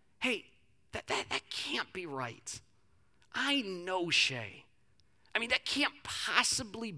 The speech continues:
be the entire story. I'm telling you, there's no way that he would do that." Wouldn't I sit there in that moment and just be like,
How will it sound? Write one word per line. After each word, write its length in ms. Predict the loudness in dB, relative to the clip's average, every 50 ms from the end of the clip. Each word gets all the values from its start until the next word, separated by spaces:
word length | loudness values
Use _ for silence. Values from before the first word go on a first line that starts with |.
| -10 -10 -8
be 260 | -6 -4 -4 -4 -4
the 140 | -2 -2 -2
entire 420 | -2 -4 -4 -4 -4 -2 -2 -2
story. 240 | -2 -4 -4 -4 -4
I'm 100 | -4 -4 -6
telling 380 | -6 -4 -2 0 0 0 -2
you, 100 | -4 -4
there's 200 | -4 -4 -4 -4
no 560 | -6 -8 -8 -8 -6 -4 -2 0 0 0 0 -2 -4 -2
way 300 | 0 2 2 2 2 0
that 160 | -2 -4 -6
he 120 | -10 -10 -10
would 200 | -10 -10 -8 -8
do 160 | -8 -8 -8
that." 200 | -8 -10 -12 -14 -16 -20 _ _ _ -20 -20 _ _ _ _ -20 _ _ _ _ _ _ _ _ _ _ _
Wouldn't 200 | 4 8 10 12
I 60 | 12
sit 340 | 12 10 8 6 6 2 4
there 140 | 6 6 6
in 80 | 8 6
that 140 | 6 6
moment 320 | 6 6 6 6 6 4 2
and 80 | 0
just 180 | -2 -4 -2 0
be 80 | 0 2
like, 300 | 2 2 0 -4 -10